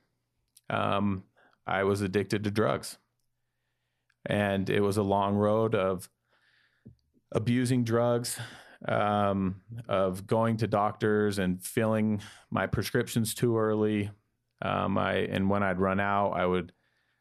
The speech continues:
uh, go and steal drugs from my mother or from anywhere that I could find 'em,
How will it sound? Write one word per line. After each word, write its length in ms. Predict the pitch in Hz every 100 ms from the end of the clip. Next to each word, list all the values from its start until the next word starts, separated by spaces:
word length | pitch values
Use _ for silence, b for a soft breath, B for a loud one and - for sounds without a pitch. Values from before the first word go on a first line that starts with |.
| _ _ -
uh, 240 | - 95
go 260 | 90 104 101
and 120 | 95
steal 720 | - - 104 104 101 98 95 98 _ _ _ - - - - _ - 117
drugs 460 | 117 98 98 92
from 300 | - 98 90
my 260 | 92 90 87
mother 840 | 92 98 101 101 101 98 98 95 104
or 460 | - 92 92 90
from 340 | 110 90 85 90
anywhere 400 | 104 113 110 104
that 120 | 104
I 80 | 98
could 180 | - 80
find 300 | 95 95 98
'em, 240 | 98 92